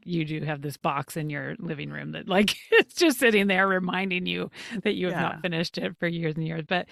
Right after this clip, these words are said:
Speaker 1: we talk a lot about how no experience is wasted.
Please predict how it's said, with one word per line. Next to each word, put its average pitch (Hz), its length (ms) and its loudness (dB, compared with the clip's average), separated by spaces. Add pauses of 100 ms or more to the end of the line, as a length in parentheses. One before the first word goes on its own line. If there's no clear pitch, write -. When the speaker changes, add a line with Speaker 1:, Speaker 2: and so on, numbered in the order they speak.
(320)
Speaker 1:
we 254 80 2
talk 285 320 2
a 185 60 4
lot 175 360 2
about 156 300 -2
how 156 460 2 (720)
no 180 880 2
experience 160 720 -4
is 139 140 -10
wasted. 139 420 -14